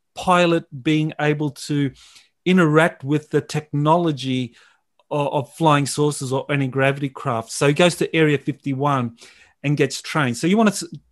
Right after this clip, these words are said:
cover a little bit what, what happened at Area fifty-one, who Stephen met, and, and,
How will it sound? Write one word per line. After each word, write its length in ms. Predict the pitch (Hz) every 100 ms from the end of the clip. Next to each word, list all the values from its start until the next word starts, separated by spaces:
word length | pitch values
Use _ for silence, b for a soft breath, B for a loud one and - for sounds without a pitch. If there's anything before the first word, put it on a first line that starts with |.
| _ _ _ -
cover 260 | 196 190
a 60 | 175
little 180 | 180 175
bit 200 | 180 156
what, 180 | 170
what 140 | 175 156
happened 420 | 175 185 185 180 -
at 180 | 165 -
Area 240 | 165 165
fifty-one, 920 | 156 160 - 160 143 151 156 156 156 151 b b b
who 180 | _ 180
Stephen 680 | 156 - 170 151 156 151 139
met, 260 | 143 151 151
and, 240 | 156 139 139
and, 240 | 143